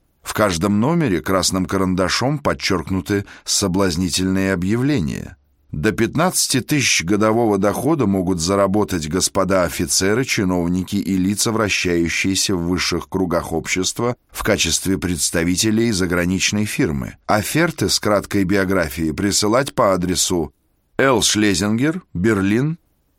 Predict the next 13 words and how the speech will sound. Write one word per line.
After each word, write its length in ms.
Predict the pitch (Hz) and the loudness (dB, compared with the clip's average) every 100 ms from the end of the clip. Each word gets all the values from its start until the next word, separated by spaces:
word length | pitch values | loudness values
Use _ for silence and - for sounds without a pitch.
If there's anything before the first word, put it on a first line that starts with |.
| _ | _
восемнадцать. 920 | 95 117 - 117 78 - - - - - _ _ _ | -2 0 0 0 -2 -4 -8 -8 -14 -16 _ _ _
Восемьсот 680 | 82 113 110 131 139 196 165 | 0 2 2 2 2 0 2
барышень 720 | 120 110 104 - 131 135 139 - | 4 4 4 2 0 -2 -4 0
и 100 | 117 | 0
вдов 500 | 92 80 104 113 - | 2 2 0 0 -6
с 100 | - | -2
приданым 640 | 113 117 123 113 113 107 | 0 2 4 4 2 2
до 100 | 98 | 2
двухсот 580 | 104 101 107 - 113 - | 0 0 -2 0 -2 -2
тысяч 540 | - 101 - 127 - - _ _ | -2 -2 -2 -4 -6 -10 _ _
желают 540 | 92 110 107 101 95 | 0 2 4 2 2
выйти 280 | 95 101 120 | 0 0 -2
замуж. 600 | 117 139 95 58 - - | -2 0 -2 -4 -10 -14